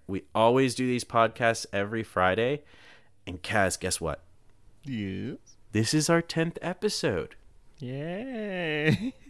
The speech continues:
Speaker 2: <laughs>
Speaker 1: We're in the double digits. So,
Speaker 2: So glad
Speaker 1: with
Speaker 2: the
Speaker 1: that
Speaker 2: fanatic was the one, huh?
Speaker 1: Yeah, I know. We really <laughs> just did not plan this out right. But with that, um,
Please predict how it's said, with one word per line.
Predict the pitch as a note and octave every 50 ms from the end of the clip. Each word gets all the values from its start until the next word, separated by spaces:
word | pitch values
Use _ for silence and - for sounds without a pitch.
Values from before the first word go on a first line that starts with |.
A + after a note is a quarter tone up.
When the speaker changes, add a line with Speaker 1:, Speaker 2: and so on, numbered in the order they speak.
| - - - - -
Speaker 2:
<laughs> | - - - - - - -
Speaker 1:
We're | - A2 B2+ C#3+ D3+ D#3
in | E3+ F3+ F3+
the | G3 G3+
double | F#3 F#3+ G3 G3 G3+ G3 G#3+ G#3
digits. | F#3+ F3 - G3+ A3 A#3 G3 G#3+ G3 D#3 - - - - -
So, | - - - G3+ G#3 F#3+
Speaker 2:
So | D#3+
glad | C3+ C#3
Speaker 1:
with | D3+ D#3 C#3
Speaker 2:
the | D3
Speaker 1:
that | E3+ F3+ F#3+ F#3
Speaker 2:
fanatic | F#2 G2 B2 D3 D3+ B2 G2+ -
was | - F#2 F#2+ G2+ G2+
the | F#2 F#2
one, | F2+ F#2 G#2+ B2+ B2 G2 E2+
huh? | D#2 G2 F#2+ F2+ F2+ F#2+ G2+ G2 - - - - - -
Speaker 1:
Yeah, | - C#3 D3+ E3 D#3 C#3
I | A#2 A2+ A#2+
know. | B2 C3+ C#3 C3+ A#2+
We | A#2 A#2+
really | A#2+ A#2 C#3 D#3+ E3 D3 A#2 G#2 - -
<laughs> |
just | - - C3 A#2+ G#2 F#2 - - - - - - - - - -
did | - A#2 A2
not | A#2+ C3+ C3+ -
plan | - A2+ G2+
this | G2 F#2+ -
out | C3+ B2+ A2+
right. | A#2 A2+ A2 - - - - -
But | - A3 G#3 F3 - -
with | - D#3+ F3+ E3
that, | - F#3+ G3 G3+ F#3 - - D#3+
um, | E3+ E3+ E3 D#3+ D#3+ D3+ D3 C#3